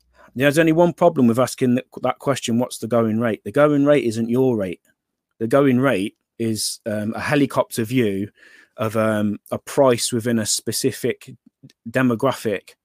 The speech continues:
in the plastering trade. It has nothing to do with how much you're worth,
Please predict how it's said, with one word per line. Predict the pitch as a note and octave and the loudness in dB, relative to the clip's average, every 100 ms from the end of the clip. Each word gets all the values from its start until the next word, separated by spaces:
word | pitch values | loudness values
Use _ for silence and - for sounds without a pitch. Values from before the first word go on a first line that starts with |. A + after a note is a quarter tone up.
| _ _ | _ _
in | A#2+ | -4
the | A2+ | -2
plastering | - G2+ - G#2+ | -2 -8 -6 -6
trade. | G2+ - G2 F#2+ | -6 -6 -6 -6
It | _ _ _ - | _ _ _ -6
has | A2+ | -2
nothing | B2+ D3+ D#3+ C#3+ | 0 0 0 -4
to | - | -2
do | C3+ C3 B2 | 4 4 4
with | A#2 | 0
how | - C#3 | 0 0
much | C3+ C3 A#2+ | 0 0 0
you're | B2+ | 0
worth, | A2 F#2 A2+ - - | 0 -2 -6 -8 -20